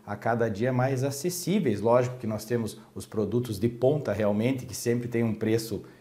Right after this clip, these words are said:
é, pouco acessível à maioria dos consumidores, mas as, as T Vs de led, os monitores, et cetera, hoje estão muito disseminados. Portanto, uma cadeia produtiva muito maior, portanto, mais, muito, muito mais consumidores para atender, por conseguinte, mais pessoas para agradar.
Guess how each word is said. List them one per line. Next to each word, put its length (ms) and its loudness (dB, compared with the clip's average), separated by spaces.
é, 140 -6
pouco 300 0
acessível 500 -2
à 20 2
maioria 320 2
dos 160 -4
consumidores, 720 0
mas 280 -2
as, 200 -2
as 260 6
T 120 2
Vs 260 4
de 60 0
led, 380 4
os 100 -2
monitores, 680 2
et 160 -6
cetera, 420 -2
hoje 200 0
estão 160 2
muito 300 -2
disseminados. 420 0
Portanto, 440 0
uma 120 -4
cadeia 280 2
produtiva 460 2
muito 240 2
maior, 320 8
portanto, 420 0
mais, 220 2
muito, 360 0
muito 340 2
mais 180 6
consumidores 600 4
para 180 2
atender, 720 2
por 200 0
conseguinte, 1000 2
mais 320 6
pessoas 520 4
para 180 4
agradar. 540 6